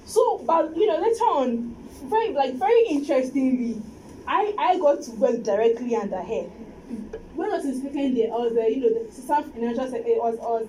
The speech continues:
some committee with their financial secretary or something. And this person was my boss. When they gave me the post, I almost said, "No, I'll not do it." <laughs> Like, they should give me something else. But God just said, "Hey, do it."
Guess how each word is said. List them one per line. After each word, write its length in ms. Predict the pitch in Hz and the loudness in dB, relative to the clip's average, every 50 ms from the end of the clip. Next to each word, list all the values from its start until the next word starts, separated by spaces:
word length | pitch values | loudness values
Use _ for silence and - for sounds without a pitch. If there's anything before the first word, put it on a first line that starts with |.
| - - | -10 -10
some 320 | 254 240 233 233 233 - | -8 -8 -6 -8 -10 -10
committee 440 | - 359 339 285 247 254 - 269 254 247 | -8 -2 0 0 0 2 0 0 0 0
with 120 | 233 226 | 0 0
their 100 | 226 220 | -2 -2
financial 320 | 208 226 233 262 294 330 330 | -2 -2 -4 -4 -4 -6 -8
secretary 460 | - 262 233 220 214 208 196 196 180 | -10 -10 -10 -10 -10 -10 -10 -10 -12
or 20 | 185 | -10
something. 280 | 208 214 208 196 180 170 - - - - - - - - - - - - - - - - - | -10 -12 -12 -12 -12 -14 -18 -20 -20 -20 -20 -20 -20 -20 -20 -20 -20 -20 -20 -20 -20 -12 -8
And 300 | - 294 302 302 269 - | -4 -2 -2 -2 0 0
this 180 | 370 453 494 - | 2 2 2 2
person 240 | 339 311 302 302 311 | 0 -2 -2 0 0
was 180 | 262 240 233 | 0 0 0
my 200 | 254 240 233 233 | 0 0 0 0
boss. 580 | 226 226 226 226 226 214 - - - - - - - - - - - - - - - - - - - - - - - - - 233 - - - - - - - 214 - - - - - - - - - - - - - 262 269 - - - - - - | 0 0 0 0 -2 -2 -4 -10 -14 -18 -20 -20 -20 -20 -20 -20 -20 -20 -20 -20 -20 -20 -20 -20 -20 -20 -20 -20 -18 -16 -16 -16 -16 -18 -18 -20 -20 -20 -20 -20 -20 -20 -20 -20 -20 -20 -20 -20 -20 -20 -20 -20 -18 -18 -18 -16 -16 -18 -18 -12 -6
When 180 | 294 381 453 | -4 -2 0
they 80 | 381 285 | 0 0
gave 120 | 330 311 | 0 0
me 80 | 302 262 | 0 0
the 100 | 233 226 | 0 0
post, 260 | 226 262 247 240 233 - | 2 4 4 4 4 4
I 40 | 247 | -4
almost 680 | 269 285 302 330 349 370 392 403 392 - - - - | -4 -4 -4 -4 -2 -2 -2 -2 -2 -4 -12 -16 -8
said, 240 | - 247 240 220 208 | -4 -2 0 0 0
"No, 100 | 220 220 | 0 -2
I'll 120 | 202 196 202 | -2 -2 -4
not 300 | 226 254 247 208 - 202 | -4 -4 -4 -4 -2 -4
do 180 | 190 180 180 - | -4 -4 -4 -10
it." 360 | - - - - - 277 247 | -14 -18 -12 -6 -4 -2 -2
<laughs> 20 | |
Like, 140 | 233 220 220 | -2 -2 -2
they 60 | 233 - | -2 -2
should 100 | 247 254 | -2 -2
give 100 | 302 302 | 0 0
me 100 | 277 240 | -2 -2
something 440 | 240 226 208 202 226 214 208 202 | -2 -2 -2 0 0 0 0 0
else. 720 | 185 180 180 - - - - - - - - - - - - | -4 -4 -8 -12 -14 -18 -20 -20 -20 -20 -20 -20 -18 -12 -8
But 100 | 208 220 233 | -8 -6 -4
God 200 | 262 294 311 302 | -4 -4 -2 -2
just 220 | 240 226 226 208 | -2 -2 -2 -4
said, 140 | - 185 180 - | -10 -14 -12 -8
"Hey, 240 | 220 196 175 170 - - - - - - - - | -6 -6 -6 -6 -6 -12 -14 -20 -20 -20 -18 -10
do 140 | - 233 220 | -8 -6 -6
it." 180 | - - - | -6 -8 -12